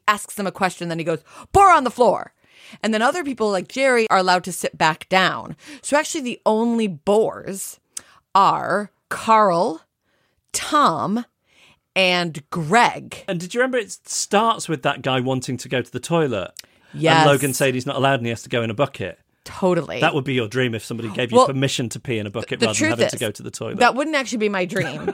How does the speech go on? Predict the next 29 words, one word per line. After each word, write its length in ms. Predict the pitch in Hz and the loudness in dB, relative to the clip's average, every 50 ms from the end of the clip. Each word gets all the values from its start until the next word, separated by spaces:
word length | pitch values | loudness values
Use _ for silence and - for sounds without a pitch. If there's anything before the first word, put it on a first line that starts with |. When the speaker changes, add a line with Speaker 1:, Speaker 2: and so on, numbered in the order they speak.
| - - | -2 -2
Speaker 2:
<laughs> 140 | 453 - - | -2 0 2
Speaker 1:
But 100 | 226 240 | 2 2
if 80 | 247 - | 4 4
we're 80 | 247 247 - | 4 2 4
trying 240 | - - 240 262 269 | 4 4 2 4 2
to 60 | 302 | 2
be 140 | 330 320 285 | 0 0 2
very 360 | 233 254 208 214 226 233 - 151 147 151 | 2 0 2 2 2 0 -2 -4 -8 -6
real, 540 | 160 185 208 196 156 - - 90 - - _ _ _ _ _ - - - - - - - - - - - _ _ _ - | -2 0 0 0 -2 -4 -8 -10 -14 -16 _ _ _ _ _ -20 -20 -20 -20 -20 -20 -20 -20 -20 -20 -20 _ _ _ -16
what 480 | 170 175 170 170 185 208 214 220 233 | -14 -12 -8 -2 4 6 6 6 6
is 260 | 254 262 247 226 185 - | 4 2 0 -2 -2 -6
real 720 | 170 165 160 165 175 202 220 262 - 220 - - 175 - - 196 - 190 - _ _ - - - | -10 -8 -8 -8 -6 -4 -4 -2 -2 -4 -4 -4 -4 -4 -4 -6 -8 -8 -12 _ _ -18 -18 -16
<laughs> 360 | _ - - - - _ - | _ -16 -16 -16 -16 _ 2
is 200 | 226 240 226 196 | 2 2 4 4
that 100 | 214 214 | 0 0
if 120 | 214 208 220 | 0 2 0
in 200 | 466 - 254 269 | 0 0 2 2
that 180 | 277 254 - - | 2 2 2 -2
situation 540 | - 247 214 - 254 233 220 226 - 220 185 | -8 -8 -6 -2 0 2 2 2 0 0 -2
I 80 | 175 | -2
was 140 | 170 175 170 | -4 -4 -6
told 220 | - - 208 196 180 | -4 -2 0 2 2
I 80 | 185 | 2
had 180 | 190 269 175 170 | 2 0 -2 -4
to 60 | - 208 | -6 -8
go 400 | 147 - 185 180 180 175 180 170 - | -4 2 4 4 6 6 4 2 0
in 120 | - 170 | -2 -2
a 60 | 165 | -2
bucket, 640 | 156 156 - 190 180 - - - 110 - 113 - - | -2 0 2 0 0 0 -2 -8 -8 -8 -8 -10 -12